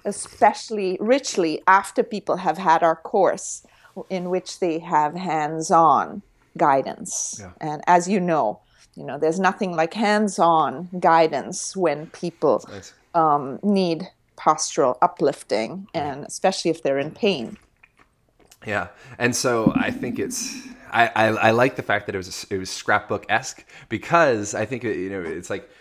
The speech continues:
Speaker 2: it's kind of like podcasting. I think we're coming to a new, a new form of advertising or media or connecting with humans in general,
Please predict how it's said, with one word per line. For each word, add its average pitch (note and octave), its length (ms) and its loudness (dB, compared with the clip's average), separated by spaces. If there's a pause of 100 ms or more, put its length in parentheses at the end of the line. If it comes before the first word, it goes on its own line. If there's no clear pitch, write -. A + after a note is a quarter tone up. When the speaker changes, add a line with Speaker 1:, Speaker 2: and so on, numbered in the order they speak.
(140)
Speaker 2:
it's A#2 140 -2
kind F#3+ 180 -2
of C4+ 60 -6
like G2+ 160 -4
podcasting. G2 640 -6
I G2+ 60 0
think C3+ 180 -2
we're C3 100 0
coming C#3 340 -2
to B2 180 -4
a G2+ 60 0
new, A2 580 0 (600)
a A2+ 120 -2
new C3+ 720 2
form A#2 480 -2
of F#2+ 120 -2
advertising G2+ 800 -2
or F#2 100 -4
media G#2 480 -2
or F#2 920 0
connecting G#2+ 560 -4
with F#2+ 120 -2
humans G#2+ 460 -4
in F2+ 180 -6
general, F#2+ 560 -2